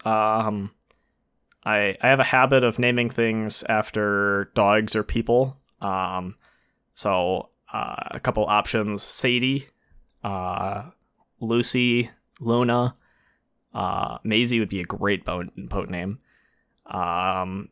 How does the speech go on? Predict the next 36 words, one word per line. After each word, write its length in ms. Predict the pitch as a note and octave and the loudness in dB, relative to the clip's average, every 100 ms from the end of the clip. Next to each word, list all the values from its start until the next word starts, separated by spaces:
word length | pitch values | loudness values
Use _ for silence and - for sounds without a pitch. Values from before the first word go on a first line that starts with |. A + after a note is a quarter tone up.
| - | -6
my 180 | A2 G2+ | -2 -2
friend 220 | G#2+ F#2+ | -2 0
Alex, 760 | D#2 G2+ A2+ B2+ - - - - _ _ - | 2 2 2 0 -4 -4 -6 -12 _ _ -8
uh, 160 | F#2+ - | -8 -4
like, 180 | G#2+ F#2+ | -4 -2
previ-, 380 | - G#2 A2 - - A2 - | 0 0 0 -2 -10 -14 -6
a 120 | A2 | -6
different 400 | - C3 A2+ G#2+ | 0 0 0 -2
person 300 | - G#2 G#2+ | -2 -2 -2
named 180 | G#2 G#2 | -2 2
Alex. 460 | G2+ G#2 - - - - | 4 2 0 -10 -8 0
Bailey 300 | G#2+ A2 B2 | 2 4 2
would 120 | A#2+ | 0
be 140 | B2 | 0
a 40 | A#2 | 0
great 220 | A#2+ A#2+ | 0 -2
name 160 | A#2+ A#2+ | -2 0
for 120 | B2+ | -2
a 40 | |
boat. 320 | A#2+ A#2+ - _ _ _ _ _ _ _ _ _ _ _ _ | 0 0 -2 _ _ _ _ _ _ _ _ _ _ _ _
Araf. 540 | G#2+ G2 F2 A2 - - _ _ _ _ _ - | -2 2 2 2 -2 -14 _ _ _ _ _ -6
People 240 | A#2 G2+ | -4 -2
wouldn't 120 | G2+ | -2
know 60 | G2+ | -2
how 60 | F#2+ | -4
to 80 | |
say 200 | - F#2+ | -2 -2
it. 180 | G#2 - _ - _ _ _ _ _ _ _ | -2 -4 _ -20 _ _ _ _ _ _ _
So, 380 | - - - - _ _ _ _ _ _ _ _ _ _ - | -12 -8 -8 -10 _ _ _ _ _ _ _ _ _ _ -8
they 100 | G#2+ | -6
get 120 | F2+ | -4
a 40 | |
kick 200 | - - | -4 -4
out 100 | F2 | -4
of 80 | F2+ | -6
that. 240 | G2+ G2 | -6 -8